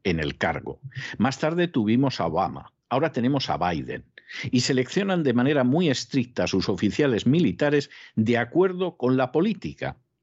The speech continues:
Y ahora tenemos hombres sí. No son personas cuya principal devoción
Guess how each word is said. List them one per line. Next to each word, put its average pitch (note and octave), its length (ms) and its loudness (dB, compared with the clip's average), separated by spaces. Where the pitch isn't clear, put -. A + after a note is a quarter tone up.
Y B2 140 2
ahora F3 300 4
tenemos F#3 720 -2
hombres E3 640 -4
sí. - 400 -2
No A3 200 2
son A#3 340 0
personas A#2 760 -2
cuya A#2 340 2
principal B2 540 2
devoción C#3+ 680 2